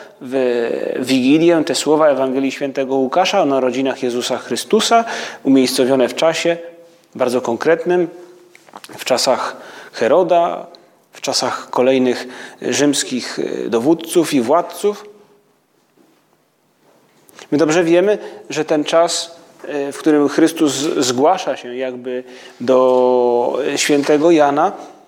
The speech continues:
to jak mówi święty Łukasz, to wiek, w którym Jezus Chrystus miał około trzydziestu lat. Trzydzieści lat później ma miejsce to wydarzenie, które, które właśnie świętujemy.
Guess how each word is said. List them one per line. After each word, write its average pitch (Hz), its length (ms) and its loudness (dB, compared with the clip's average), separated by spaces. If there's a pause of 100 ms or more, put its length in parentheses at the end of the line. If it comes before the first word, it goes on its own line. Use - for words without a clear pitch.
(120)
to 135 80 -4
jak 131 120 -2
mówi 135 240 -2
święty 143 380 0
Łukasz, 160 300 2
to 131 220 -4 (140)
wiek, 139 280 -2
w - 80 -16
którym 120 480 -2 (800)
Jezus 131 340 2
Chrystus - 580 -4 (100)
miał 135 260 0
około 131 280 0
trzydziestu 120 540 -4
lat. - 380 -4 (260)
Trzydzieści 147 400 -2
lat 156 160 2
później 156 580 0 (600)
ma 139 120 -2
miejsce 143 320 0
to 143 120 -2
wydarzenie, 135 520 0
które, 120 460 -2 (540)
które 135 260 0
właśnie 123 320 -4
świętujemy. 104 760 -4